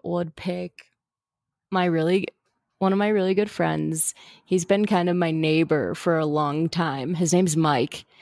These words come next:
and he just is down to laugh.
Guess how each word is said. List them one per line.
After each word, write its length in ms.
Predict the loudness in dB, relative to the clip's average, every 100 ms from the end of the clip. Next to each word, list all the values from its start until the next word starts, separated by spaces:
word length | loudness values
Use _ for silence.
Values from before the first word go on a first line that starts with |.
| -20 -18 -4
and 640 | 0 2 2 0 -2 -6 -14 _ _ _ _ _ _ _ _ _ _ _
he 160 | -2 0
just 280 | 0 2
is 180 | 2 2
down 600 | 2 0 2 2 2 0 0
to 120 | -2
laugh. 560 | 0 -4 -4 -6 -14